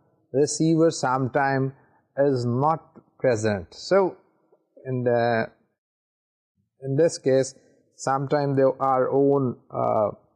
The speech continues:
uh, on model of communication lacks its one component, that is receiver,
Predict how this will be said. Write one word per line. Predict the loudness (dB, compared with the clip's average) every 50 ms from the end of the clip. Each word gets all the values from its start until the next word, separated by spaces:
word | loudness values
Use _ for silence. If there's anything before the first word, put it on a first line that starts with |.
| _ _ _ -8
uh, | -6 -4 -2 -2 -2 -2 -2 -2 -2 -4 -6 -8 _ _ _ _ _ _ _ -4
on | -2 -2 -2 -2 -4 -4
model | -2 -2 0 0 0 2 0 0
of | 0 -2 -4
communication | -4 -2 0 0 -2 -2 -2 0 -2 -2 -2 -2 -4 -4 -2 -2 -2 -4 -6 -10 _ _ _ _ _ _ _ _ -6
lacks | -2 -2 0 0 -2 -4 -4 -4 -2
its | -2 -2 -2 -4 -6 -8 -8 -8 -10 -16 _ _
one | -4 -2 -2 -2 -2 -2
component, | -2 -2 -2 -4 -4 -6 -4 -4 -2 -2 -2 -2
that | -2 -2 0 0
is | 0 0 0 -2 -6 -12 -20 _ -6
receiver, | -4 -4 -2 -2 -2 -4 -2 -2 -4 -6 -6